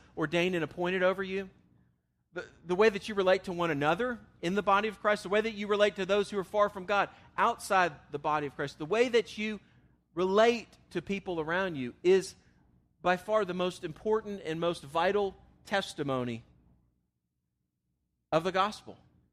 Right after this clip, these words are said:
And if you get that wrong, then everything else, nothing else matters. You can preach all day long, but if you're not articulating and living it out in your life,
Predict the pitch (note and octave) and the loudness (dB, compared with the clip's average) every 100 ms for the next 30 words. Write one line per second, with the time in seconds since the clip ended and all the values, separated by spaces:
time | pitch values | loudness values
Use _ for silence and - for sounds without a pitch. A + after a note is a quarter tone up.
0 | _ _ _ _ _ _ _ _ _ _ | _ _ _ _ _ _ _ _ _ _
1 | _ D3+ F3+ F3 F3+ A#3+ A#3+ A#3+ G#3+ F3 | _ 0 0 0 0 0 2 0 2 2
2 | E3 D#3 D3 D3+ D3+ D#3+ E3+ D#3+ D#3 D3+ | 2 0 -2 -2 0 -2 -2 -4 -2 0
3 | C#3+ - - _ _ _ _ D3+ D#3 D3+ | 0 -4 -18 _ _ _ _ -2 -2 -2
4 | C#3 C#3 C3+ A2+ F2 - _ _ _ _ | -4 -4 -4 -4 -10 -18 _ _ _ _
5 | - G3+ B3 G#3+ B3 C#4+ A3+ F#3 E3+ D#3+ | -6 -2 -2 -2 0 0 2 2 4 2
6 | D#3+ F#3 D#3+ D#3 D#3+ A3+ A#3+ G3 D#3 D#3 | 2 0 0 -2 -4 -2 -2 0 0 -2
7 | - A3 A3+ A3 F#3+ D#3 D3 E3 G3+ G#3+ | -4 -6 0 0 0 -2 0 2 2 2
8 | F#3+ F3 F#3 D#3 C#3 C#3 F#3 B3+ | 0 2 0 -2 -4 -2 -2 -4